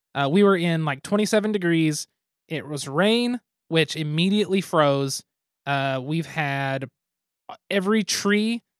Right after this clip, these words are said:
in the metro of Oklahoma City is basically cut in half at this point because so many limbs broke,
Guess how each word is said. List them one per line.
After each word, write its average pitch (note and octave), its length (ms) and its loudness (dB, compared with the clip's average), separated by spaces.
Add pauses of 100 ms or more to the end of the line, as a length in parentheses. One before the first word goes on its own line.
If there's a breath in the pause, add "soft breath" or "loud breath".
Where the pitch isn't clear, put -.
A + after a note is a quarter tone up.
(180)
in E3+ 160 0
the D#3+ 60 0
metro F3 480 2
of E3+ 100 2
Oklahoma F3 400 0
City F3 420 0
is C#3+ 140 -2
basically D3+ 680 -2
cut E3 180 0
in E3+ 80 -2
half D#3+ 300 -2
at D3+ 80 -10
this C#3+ 160 -6
point D3 300 -6
because C#3 200 -8
so E3+ 100 -2
many D3 140 -4
limbs E3 320 0
broke, D#3+ 400 2